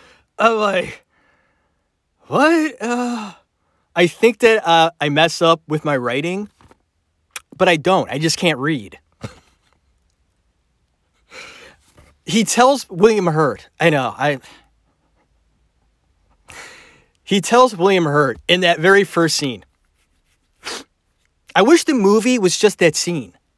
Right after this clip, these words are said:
Like, it's, oh, but you gotta put Kathleen Turner in there naked, though. <laughs>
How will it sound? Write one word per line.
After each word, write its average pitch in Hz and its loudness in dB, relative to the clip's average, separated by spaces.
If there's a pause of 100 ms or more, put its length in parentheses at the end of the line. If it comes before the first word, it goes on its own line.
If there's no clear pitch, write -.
(220)
Like, 147 -4 (180)
it's, 151 -4 (340)
oh, 123 -10
but - -4
you 165 0
gotta 214 4
put - -4
Kathleen 175 -2
Turner 160 -4
in 123 -6
there 110 -10
naked, 120 -12
though. - -16 (200)
<laughs> - -20